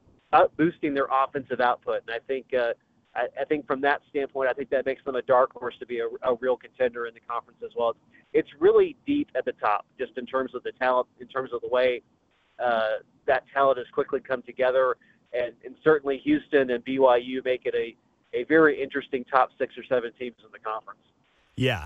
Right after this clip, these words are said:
Speaker 2: absolutely. Now, what has been the biggest surprise thus far to you, Matthew?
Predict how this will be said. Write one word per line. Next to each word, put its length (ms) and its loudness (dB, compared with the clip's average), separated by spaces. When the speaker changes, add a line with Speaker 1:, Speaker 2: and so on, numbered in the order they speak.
Speaker 2:
absolutely. 840 -6
Now, 420 -2
what 360 -6
has 180 -6
been 220 -4
the 80 -2
biggest 440 -2
surprise 960 -2
thus 220 -4
far 260 -4
to 60 -8
you, 180 -6
Matthew? 440 -10